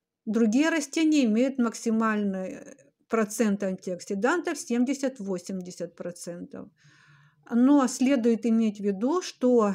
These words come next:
гинго нельзя принимать при пониженной свёртываемости крови, при гастрите и язвенной болезни в стадии обострения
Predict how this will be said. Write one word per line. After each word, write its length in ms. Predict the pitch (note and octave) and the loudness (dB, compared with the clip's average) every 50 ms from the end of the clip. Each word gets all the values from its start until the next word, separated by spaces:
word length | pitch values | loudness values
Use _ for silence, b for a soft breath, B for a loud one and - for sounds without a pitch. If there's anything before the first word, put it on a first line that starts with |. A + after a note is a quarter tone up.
| E3+ - - | -4 -6 -6
гинго 400 | G3+ G#3 C4 B3+ A#3+ G#3 G#3+ G3+ | -2 0 2 2 2 2 2 0
нельзя 460 | G3+ G3+ G3 G3 G3 A3+ A3+ G#3 G3+ | 0 -2 -2 -4 -2 0 0 0 -2
принимать 640 | G3+ - F#3+ F#3+ F#3 F#3 F#3 F#3+ G3+ B3 D4 D#4 D4 B B B B B B B | -4 -6 -6 -6 -6 -6 -4 -4 0 0 -2 -2 -4 B B B B B B B
при 240 | - B3+ C#4+ E4 E4+ | 0 2 2 2 0
пониженной 760 | E4+ - A#3 G#3+ G#3+ A3 A#3+ C#4 C4 D4 C#4 C4 C4 C4 | 0 0 0 2 2 2 2 2 0 0 0 0 0 0
свёртываемости 1000 | B3+ C4 - G3+ G#3 G#3+ A3 A3 - A3+ G#3 G#3 G3 G3 G3 F#3 F3+ - - F#3 | -2 -4 -6 -4 -2 -2 -2 -2 -4 -4 -4 -2 -4 -4 -4 -8 -10 -10 -12 -14
крови, 680 | F#3 - - G3+ G3 G3 G3+ G#3 G3+ A3 B3 C#4 C#4+ C#4 B B B B B B B | -12 -8 -6 -4 0 0 2 2 2 0 -2 -2 -4 -8 B B B B B B B
при 220 | - B3 C4 D#4 D4 | -2 0 2 2 2
гастрите 920 | A3+ G#3+ G#3 G3 G#3 - - A3 A#3 C4+ D4 C#4+ C#4+ D4+ D#4 D#4+ D#4 D4+ | 2 0 0 -2 -4 -6 -4 -2 0 0 0 -2 -2 -4 -4 -4 -6 -8
и 140 | D4+ - A#3+ | -6 -2 0
язвенной 720 | A#3+ B3 A3+ A3 G3+ B3 B3+ C4 B3+ B3+ G#3+ G#3+ G#3+ G3+ | 0 0 0 0 0 0 0 0 -2 -2 -2 -2 -2 -2
болезни 760 | G3 F3+ G3 F#3+ F#3+ F#3+ G3+ A3 B3+ D4 C#4+ C#4+ D#4+ D#4 D#4 D#4+ D4 b b b b | -4 -2 -4 -4 -2 -2 0 0 0 0 -2 -2 -2 -2 -2 -4 -6 b b b b
в 60 | b - | b -16
стадии 580 | - _ - B3 A#3 A#3+ B3 A#3 B3 B3 B3 C4 | -12 _ -2 0 0 0 0 0 2 2 2 0
обострения 1200 | B3+ - A3+ G3 A3 G#3+ G#3 - _ - - G3+ G3 F#3+ F3+ E3+ F3 E3+ E3 E3 E3+ F3 G3 F#3+ | 0 -2 -4 -2 -2 -2 -4 -4 _ -6 -4 -2 -2 -2 -4 -6 -8 -10 -10 -12 -12 -14 -14 -16